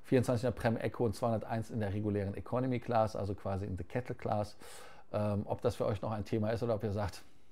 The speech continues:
"Ich will das nicht mehr hören. Ich möchte endlich, dass der Scheiß fliegt." Also, denkt dran, kommentiert unten.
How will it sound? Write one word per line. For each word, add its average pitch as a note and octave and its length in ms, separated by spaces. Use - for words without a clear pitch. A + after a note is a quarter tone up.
"Ich - 160
will F3 80
das F#3+ 140
nicht D#3 160
mehr D#3+ 120
hören. D#3 520
Ich - 160
möchte C#3+ 240
endlich, B2+ 180
dass A#2 200
der - 100
Scheiß G2+ 360
fliegt." - 360
Also, A2+ 320
denkt A#2 260
dran, G#2+ 260
kommentiert G2 640
unten. F2 420